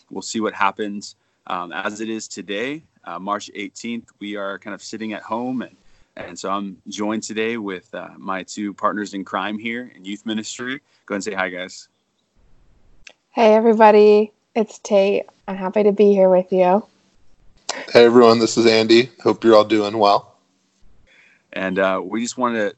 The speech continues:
Speaker 1: to, to take this time again and put out another podcast on talking about just how to stay encouraged, how to move forward,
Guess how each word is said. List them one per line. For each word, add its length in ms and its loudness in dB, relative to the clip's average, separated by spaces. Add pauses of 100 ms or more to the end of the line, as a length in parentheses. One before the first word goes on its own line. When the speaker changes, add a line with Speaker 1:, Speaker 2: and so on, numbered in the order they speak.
Speaker 1:
to, 120 -14
to 20 -12
take 280 -8
this 180 -12
time 260 -6
again 340 -10
and 200 -18
put 120 -10
out 140 -8
another 180 -10
podcast 680 -10
on 300 -18 (440)
talking 260 -10
about 280 -10
just 180 -20
how 160 -10
to 80 -16
stay 220 -14
encouraged, 640 -14
how 100 -14
to 60 -12
move 200 -12
forward, 500 -8